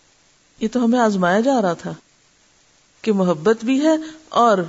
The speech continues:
وہ چیزیں بھی ہیں جن سے محبت ہے۔ اور اس کے بعد دینے والا بھی ہے۔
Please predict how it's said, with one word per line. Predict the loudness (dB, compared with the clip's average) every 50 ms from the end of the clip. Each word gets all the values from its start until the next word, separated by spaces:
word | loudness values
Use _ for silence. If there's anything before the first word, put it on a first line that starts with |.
| -8 -10 -4
وہ | 0 0 0
چیزیں | 0 0 0 2 2 2 2
بھی | 4 4 4 4
ہیں | 4
جن | 4 4 2 2
سے | 4 4
محبت | 2 2 2 2 0 2 0 0 0 0
ہے۔ | -4 -4 -6 -6 _ _ _ _ _ _ _ -4
اور | -2 0
اس | 0 0 0 -2
کے | -4 -4
بعد | -2 0 2 2 2 2 0 -2 -6 -14 _ _ _ _ _ -6 0
دینے | 2 2 4 4 4
والا | 2 4 4 4 2 2
بھی | 2 0 0 2
ہے۔ | 0 0